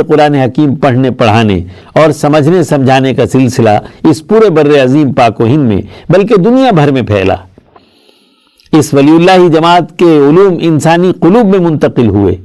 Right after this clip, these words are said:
یہ شخصیات نہ صرف امام الانبیاء حضرت محمد مصطفیٰ صلی اللہ علیہ وسلم کے قلب اطہر اور مشکات نبوت سے فیض حاصل کرنے والی ہیں،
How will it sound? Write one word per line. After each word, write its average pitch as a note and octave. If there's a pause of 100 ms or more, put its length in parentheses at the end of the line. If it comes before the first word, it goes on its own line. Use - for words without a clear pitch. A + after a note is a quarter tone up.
(500)
یہ D#3
شخصیات E3+
نہ E3
صرف F#3 (100)
امام D#3+
الانبیاء E3+ (340)
حضرت E3
محمد F3
مصطفیٰ F3
صلی D#3+
اللہ F#3
علیہ E3+
وسلم D#3+
کے F3+
قلب D3+ (100)
اطہر C#3+ (360)
اور F#3
مشکات E3
نبوت F3+
سے A#3
فیض F#3
حاصل D#3+
کرنے C#3+
والی B2+
ہیں، G#2